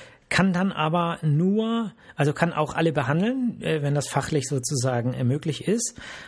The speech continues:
aber kann eben nur bei Privatpatienten auch,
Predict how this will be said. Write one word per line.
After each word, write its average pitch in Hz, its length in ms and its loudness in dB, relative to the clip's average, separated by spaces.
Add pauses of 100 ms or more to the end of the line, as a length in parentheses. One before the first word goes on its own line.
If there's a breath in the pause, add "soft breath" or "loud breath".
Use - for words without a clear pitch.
aber 185 320 0
kann 180 280 0
eben 160 320 0
nur 170 220 2
bei 160 220 0
Privatpatienten 147 1200 0
auch, 127 440 0